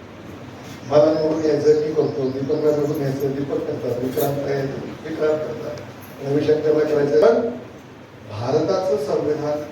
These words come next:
वाचवण्यासाठी, भारतामध्ये पुन्हा एकदा लोकशाही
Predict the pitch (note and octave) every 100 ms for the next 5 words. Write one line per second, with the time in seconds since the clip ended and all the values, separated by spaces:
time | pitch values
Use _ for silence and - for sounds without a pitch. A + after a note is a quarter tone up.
0 | - A#2+ A#2 C3 B2+ A#2+ A#2+ G#2+ G2+ -
1 | - B2 B2 - - - - - - -
2 | A2 B2+ C3+ - E3 D#3 E3 F3 - C#3+
3 | C#3+ D#3+ D#3 D3 D#3 E3 D#3+ C3+ C3+ E3
4 | D3+ D3